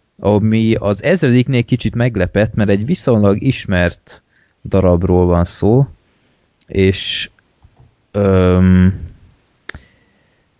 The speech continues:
hogy mondjam, akkor kérdezem úgy, hogy álltok a Monty Pythonnal?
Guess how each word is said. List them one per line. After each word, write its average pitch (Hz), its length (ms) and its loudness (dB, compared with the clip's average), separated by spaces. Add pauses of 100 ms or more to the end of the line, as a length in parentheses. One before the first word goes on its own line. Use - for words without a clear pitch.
hogy 95 180 -2
mondjam, 80 580 0 (420)
akkor 117 160 -2
kérdezem 110 600 0
úgy, 95 520 -2 (1120)
hogy 156 180 0
álltok 113 280 0
a 110 60 2
Monty 107 320 -2
Pythonnal? 82 920 -4